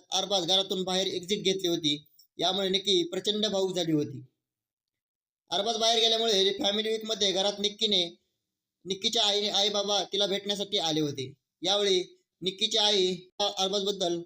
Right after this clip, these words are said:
धक्कादायक खुलासे करताना दिसली होती. त्यांनी निक्कीला अरबाजला, अरबाजचा साखरपुडा झाला आहे असं सांगितलं होतं.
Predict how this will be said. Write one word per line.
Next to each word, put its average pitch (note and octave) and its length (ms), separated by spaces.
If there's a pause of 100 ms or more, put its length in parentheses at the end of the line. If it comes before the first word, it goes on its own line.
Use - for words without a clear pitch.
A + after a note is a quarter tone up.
(220)
धक्कादायक G#3 460
खुलासे G3 260
करताना F#3+ 380
दिसली F#3 300
होती. B2+ 340 (840)
त्यांनी G#3 300
निक्कीला G3+ 380
अरबाजला, F#3+ 580 (120)
अरबाजचा F#3+ 440
साखरपुडा G3 500
झाला F#3+ 200
आहे F3 460
असं F3+ 180
सांगितलं F#3+ 580 (440)
होतं. D#3+ 300